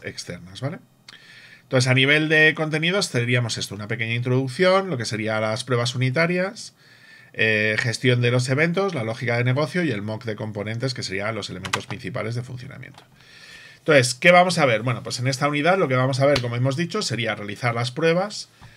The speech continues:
sobre los componentes que nosotros tenemos en Nux, eh, tres, y en este caso vamos a utilizar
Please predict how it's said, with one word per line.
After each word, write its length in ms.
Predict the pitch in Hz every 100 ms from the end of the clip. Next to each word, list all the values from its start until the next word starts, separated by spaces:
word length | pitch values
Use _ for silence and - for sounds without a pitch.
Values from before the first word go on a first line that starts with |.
| -
sobre 320 | - - 147 156
los 200 | 143 127
componentes 680 | 135 135 139 156 156 185
que 120 | 170 117
nosotros 360 | 113 123 127
tenemos 280 | 131 131 127
en 220 | 120 107
Nux, 340 | 117 127 123 -
eh, 260 | - 98 98
tres, 340 | - 143 156 -
y 60 |
en 60 | 104
este 200 | 107 107
caso 220 | 113 123
vamos 280 | 117 110 120
a 20 |
utilizar 560 | 107 104 104 113 117